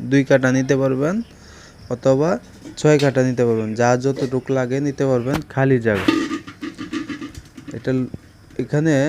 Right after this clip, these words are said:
লোকেশনটা আমি বলে দেই, মাওনার থেকে আপনার জয়না বাজার চলে আসবেন, জয়না বাজার থেকে দশ টাকা অটো ভাড়া এই জমির লোকেশনটা। অথবা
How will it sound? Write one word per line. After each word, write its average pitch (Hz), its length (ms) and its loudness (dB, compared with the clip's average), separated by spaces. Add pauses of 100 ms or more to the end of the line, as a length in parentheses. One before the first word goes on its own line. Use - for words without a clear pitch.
(400)
লোকেশনটা 156 680 2
আমি 151 140 2
বলে 143 260 2
দেই, 120 220 -2 (1300)
মাওনার 147 500 0
থেকে 160 300 0 (140)
আপনার 156 320 -2 (1700)
জয়না 151 360 4
বাজার 143 340 4
চলে 143 240 2
আসবেন, 127 280 -2
জয়না 147 260 0
বাজার 135 280 2
থেকে 131 220 2
দশ 147 260 2
টাকা 123 160 0
অটো 120 220 0
ভাড়া 95 220 -2 (840)
এই 139 180 4
জমির 135 440 2
লোকেশনটা। 107 540 -4 (920)
অথবা 139 320 2